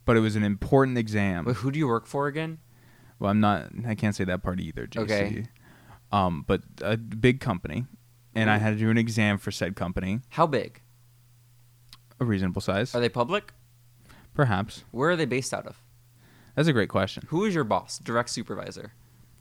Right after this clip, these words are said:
Speaker 1: Um, her name's Michaela.
Speaker 2: Aw, I miss Michaela. Okay, continue.
Speaker 1: Um, and I had to do an exam, and it was on Tuesday that I did the exam. I got up bright and early, woke up at five in the morning.
Speaker 2: Yo.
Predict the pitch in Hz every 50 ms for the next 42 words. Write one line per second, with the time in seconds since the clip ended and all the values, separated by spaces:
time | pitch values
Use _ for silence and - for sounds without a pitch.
0 | - _ - - - - - 101 101 101 98 98 95 95 87 - - - 113 110
1 | 104 104 104 - 123 117 - 113 82 71 57 76 110 - - - 107 92 90 90
2 | 92 95 107 123 131 135 113 98 90 - - 92 - - - - - - - 98
3 | - _ - - 135 123 107 - 120 110 117 117 147 185 214 - - - - -
4 | - - - - - - _ - 110 107 101 98 95 - 107 107 107 104 107 107
5 | 107 110 113 113 113 113 117 117 120 120 113 110 113 131 147 156 - _ - -
6 | - - - - - 101 107 104 107 110 113 107 104 104 98 98 - - 123 123
7 | 117 - 127 120 117 117 110 110 110 110 110 113 107 110 107 104 104 104 107 107
8 | 113 123 - - 107 107 104 101 101 98 90 87 - - 143 123 120 120 92 98
9 | 113 117 117 123 135 127 - 120 117 113 117 - - - - - 120 113 117 117
10 | 117 117 117 107 107 110 110 113 120 143 175 175 101 101 110 131 156 175 180 180
11 | 175 170 170 160 147 131 113 95 87 87 92